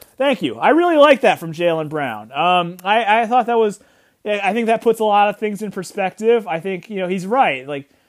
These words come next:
this is much bigger than Game Three of a playoff series. This is much bigger than um, uh, basketball in general, racism is an issue, period. Like, it's just, it's always been a problem, and it's always been a problem in Boston as well.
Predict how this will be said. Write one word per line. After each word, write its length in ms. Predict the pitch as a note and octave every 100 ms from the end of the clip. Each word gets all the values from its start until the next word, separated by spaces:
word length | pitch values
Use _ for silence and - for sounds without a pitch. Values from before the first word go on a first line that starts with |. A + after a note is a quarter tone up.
| _
this 180 | F#3+ F#3
is 160 | G3+ E3+
much 300 | G#3 A#3+ F#3+
bigger 340 | A#3 A#3+ A#3
than 160 | A3 G3
Game 300 | F#3+ G#3 G3
Three 280 | F#3+ G#3
of 100 | G3
a 60 | F3+
playoff 460 | E3 E3+ D3+ D3+ D#3
series. 500 | - E3+ F#3+ A3+ F#3+
This 160 | F3
is 120 | F3
much 260 | E3 G3+ -
bigger 380 | G3+ F#3 F#3 F3
than 480 | F3 E3 D#3 D3 D3+ _ _ _ _ _ -
um, 580 | D#3 D#3 D3 C#3 B2+ A#2+ _ _ _ _ -
uh, 140 | D#3 C#3
basketball 840 | B2+ F3+ G#3 - G#3+ F#3 F3 E3+
in 100 | E3
general, 500 | C#3 F3 G3+ E3+ C#3+
racism 680 | D3+ G#3+ A3+ A#3 F#3+ G3 F#3+
is 400 | F#3+ E3 - -
an 180 | D#3+ F3
issue, 600 | G#3 G3+ G3 D3+ G#2+ G#2
period. 480 | F3+ A3 G#3+ F#3+ D3
Like, 160 | D3+ E3
it's 220 | E3+ -
just, 180 | G3 F3+
it's 80 |
always 440 | F3 G#3+ A3 F#3+ D#3+
been 160 | D#3+
a 40 | D3+
problem, 560 | - D3 C3+ B2 B2
and 240 | C#3+ C#3+ C#3+ - _ _ _
it's 100 | F3+
always 240 | G3 G3
been 120 | G#3
a 40 | G#3
problem 400 | G#3 G#3 G#3+ G#3+
in 120 | F#3+
Boston 560 | F#3 G#3 G3+ - D3
as 140 | C#3 C#3+
well. 520 | D#3+ F#3+ E3+ A2 G#2